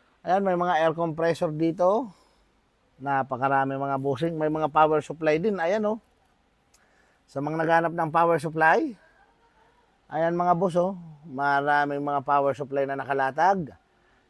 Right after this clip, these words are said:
dito sa Garnica Surplus Store. Ayan po, napakarami. May mga portable, ah, pressure washer din. Yan, lahat po dito, bagsak presyo, mga boss. So, ang ka-, pinakamaganda niyan,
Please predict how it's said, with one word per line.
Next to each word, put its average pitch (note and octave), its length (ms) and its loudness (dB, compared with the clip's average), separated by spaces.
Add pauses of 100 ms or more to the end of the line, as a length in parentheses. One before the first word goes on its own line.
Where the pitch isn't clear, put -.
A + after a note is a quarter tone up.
(100)
dito D3+ 300 0
sa C#3+ 160 0
Garnica C#3+ 400 0
Surplus C3 480 -4
Store. A2 560 -4 (1200)
Ayan C#3 160 -6
po, D#3+ 80 -4
napakarami. C#3 640 -2
May C#3 140 -4
mga C#3+ 180 -2
portable, C#3 560 -2
ah, C3 400 0 (960)
pressure C#3 380 0
washer C3+ 420 0
din. F3+ 320 -4 (1160)
Yan, F3 160 0
lahat G#3+ 240 2
po G#3 160 2
dito, G3+ 320 2
bagsak E3+ 480 -4
presyo, F#3 240 -4
mga F3+ 240 -4
boss. D#3+ 240 -4
So, E3+ 160 -2
ang E3 160 -6
ka-, E3 320 -4
pinakamaganda F3+ 640 -4
niyan, G3+ 320 -2